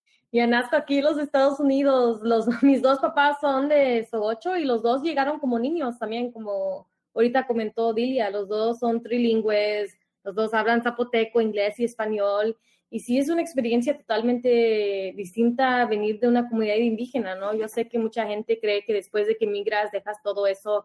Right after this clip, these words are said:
atrás, pero tenemos organizaciones muy gra-, ah, muy fuertes, como las uniones. Am,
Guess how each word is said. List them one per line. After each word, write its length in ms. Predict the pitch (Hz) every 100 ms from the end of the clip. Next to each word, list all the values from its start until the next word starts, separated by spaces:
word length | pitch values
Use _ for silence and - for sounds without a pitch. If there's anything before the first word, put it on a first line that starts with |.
| _ _ -
atrás, 340 | - 294 349
pero 200 | - 254
tenemos 640 | 247 233 240 262 277 277 277
organizaciones 640 | 233 233 226 226 233 240
muy 160 | 240 247
gra-, 220 | 233 220
ah, 160 | - 226
muy 300 | 226 247 277
fuertes, 680 | - 220 226 - 349 440 -
como 240 | 262 240 226
las 200 | 208 214
uniones. 580 | 214 214 214 262 311 311
Am, 460 | 208 190 185 180